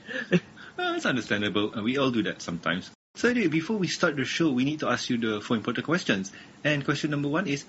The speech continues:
Speaker 2: who is your favorite character?
Speaker 1: My favorite character, uh, officially from the show will always be Princess Luna. I'm
Speaker 2: Oh my.
Speaker 1: sorry. She was my, she was my first character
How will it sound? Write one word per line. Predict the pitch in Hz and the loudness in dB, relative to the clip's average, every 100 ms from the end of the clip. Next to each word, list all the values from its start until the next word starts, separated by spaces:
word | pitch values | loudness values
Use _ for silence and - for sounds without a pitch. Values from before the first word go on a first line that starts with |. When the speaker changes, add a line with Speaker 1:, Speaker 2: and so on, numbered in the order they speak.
| - | -4
Speaker 2:
who | 190 | 0
is | 196 202 | 2 2
your | |
favorite | 196 170 185 | 2 2 2
character? | 180 240 - - - - | -2 -4 -2 -4 -4 4
Speaker 1:
My | 135 | 4
favorite | 135 175 196 208 - | 6 6 6 2 4
character, | 180 147 143 - 151 135 135 135 - - | 8 8 6 6 8 8 8 4 0 0
uh, | 127 127 127 123 - | 6 8 8 6 4
officially | 135 151 - 135 127 120 | 6 6 6 4 4 4
from | 123 | 4
the | 113 | 4
show | 117 120 113 | 6 8 8
will | 117 | 6
always | - 117 117 110 | 8 8 8 4
be | 113 107 | -2 -2
Princess | - 107 - 98 - | 2 2 2 -6 -6
Luna. | - - 120 - - | -8 -8 -10 2 6
I'm | 127 | 6
Speaker 2:
Oh | |
my. | |
Speaker 1:
sorry. | 120 120 107 98 104 123 | 8 8 8 4 4 2
She | - 147 | 6 6
was | 156 | 6
my, | 147 123 120 - - - - | 6 6 4 -2 -20 -18 2
she | 175 | 6
was | 180 185 | 6 6
my | 127 117 | 6 4
first | - - 139 143 - - | 6 6 8 6 -2 0
character | - 127 127 - - 117 113 | 6 8 6 4 6 8 8